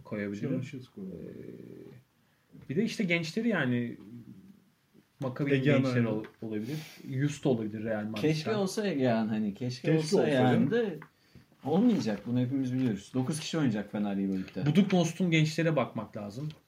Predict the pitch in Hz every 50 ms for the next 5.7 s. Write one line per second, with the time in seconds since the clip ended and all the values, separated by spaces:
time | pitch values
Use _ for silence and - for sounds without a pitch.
0 | _ _ _ _ _ _ _ _ - - - - - - - - - - - 135
1 | 131 147 160 180 196 208 208 202 - 156 - - 175 160 - - 151 147 156 151
2 | 156 156 151 151 - - 147 143 135 123 113 113 110 110 110 107 110 135 143 170
3 | 202 208 226 220 - 190 160 151 160 170 170 175 156 156 156 156 156 - 165 170
4 | 165 165 147 143 147 147 143 - - - - - - - 80 78 - - 127 139
5 | 147 151 - - - 160 156 165 170 165 151 143 -